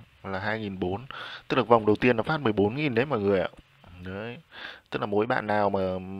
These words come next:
mà làm cái vòng đầu tiên là được mười bốn nghìn. Thì cái giá của nó bây giờ nó đang xuống này, nó list ở trên sàn Hotbit các bạn ạ. Nhưng mà hôm qua mình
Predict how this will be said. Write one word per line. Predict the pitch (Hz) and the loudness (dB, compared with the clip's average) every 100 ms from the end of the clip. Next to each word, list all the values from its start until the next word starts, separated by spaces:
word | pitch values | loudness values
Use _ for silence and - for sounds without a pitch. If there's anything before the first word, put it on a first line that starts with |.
| 95 | -8
mà | 98 95 | -6 -4
làm | 98 95 | -4 -6
cái | 90 104 | -6 -2
vòng | 110 104 | -2 0
đầu | 101 | -2
tiên | - 117 110 | -2 -4 -2
là | 107 | -4
được | 98 95 | -4 -6
mười | 95 92 | -6 -6
bốn | 92 90 101 | -4 -6 -6
nghìn. | 131 113 - _ - - - - - _ _ | -6 -6 -10 _ -20 -20 -20 -20 -20 _ _
Thì | 110 101 | -8 -4
cái | 104 | -4
giá | 104 95 | -2 -4
của | 113 110 | -4 -4
nó | 95 | -4
bây | 110 | -6
giờ | 107 98 | -6 -6
nó | 92 | -6
đang | 104 113 | -8 -8
xuống | - 98 90 107 | -6 -2 -2 -4
này, | 117 | -10
nó | 101 | -8
list | 98 135 | -8 -6
ở | 104 | -6
trên | - | -8
sàn | 101 - 92 | -10 -10 -10
Hotbit | 104 131 - 139 - | -10 -10 -8 -8 -8
các | |
bạn | 127 92 | -8 -8
ạ. | 95 _ _ - - - - _ _ _ | -12 _ _ -20 -20 -20 -20 _ _ _
Nhưng | 107 110 | -16 -10
mà | 107 | -8
hôm | 101 107 | -8 -12
qua | - 107 107 101 | -6 -4 -4 -6
mình | 95 | -8